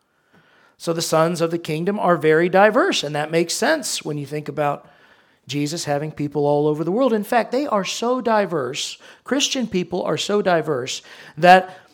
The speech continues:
the only way they can be collectively identified is by the phrase, "sons of the kingdom." That's what they share in common. That is the one thing that we have in common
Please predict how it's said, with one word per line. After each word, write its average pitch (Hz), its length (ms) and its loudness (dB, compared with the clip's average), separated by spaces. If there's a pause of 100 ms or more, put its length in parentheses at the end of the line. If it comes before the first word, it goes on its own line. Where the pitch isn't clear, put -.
the 196 160 2
only 311 300 6
way 226 180 6
they 202 140 6
can 202 160 -2
be 190 100 2
collectively 175 800 0
identified 147 800 0
is 165 240 -4
by 165 240 2
the 156 80 -6
phrase, 170 560 2
"sons 180 340 2
of 175 140 0
the 170 60 -4
kingdom." 180 400 -4
That's 330 340 8
what 277 180 2
they 294 140 -2
share 277 260 0
in 277 120 -4
common. 320 320 0 (160)
That 269 160 6
is 247 100 2
the 208 100 8
one 262 400 8
thing 190 500 2 (540)
that 175 140 2
we 180 140 2
have 170 180 4
in 170 120 -4
common 151 500 -2